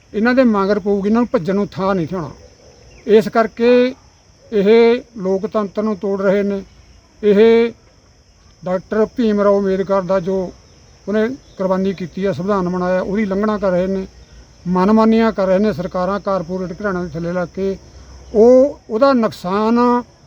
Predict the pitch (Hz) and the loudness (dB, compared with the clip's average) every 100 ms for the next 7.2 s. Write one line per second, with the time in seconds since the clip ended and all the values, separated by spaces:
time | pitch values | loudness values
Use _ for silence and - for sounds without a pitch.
0 | - - - 151 185 269 269 214 202 220 | -20 -20 -12 0 6 6 6 0 -4 -4
1 | 214 190 220 - 220 214 - 269 190 190 | -6 -8 -8 -6 -4 -4 -6 -8 -2 -2
2 | 190 196 208 180 175 202 139 196 185 185 | -2 0 0 0 0 -2 -2 -2 -2 -2
3 | 190 185 - - _ - 180 185 190 220 | -4 -6 -12 -20 _ -10 -6 0 2 4
4 | 233 233 208 226 226 190 180 175 190 214 | 4 2 2 2 0 -2 -4 -4 -2 -2
5 | 220 190 214 214 - - - _ - - | 0 0 -2 -6 -12 -20 -20 _ -20 -2
6 | 190 214 240 208 202 202 254 269 285 208 | 4 6 6 4 0 0 0 2 2 0
7 | 185 135 | -2 -8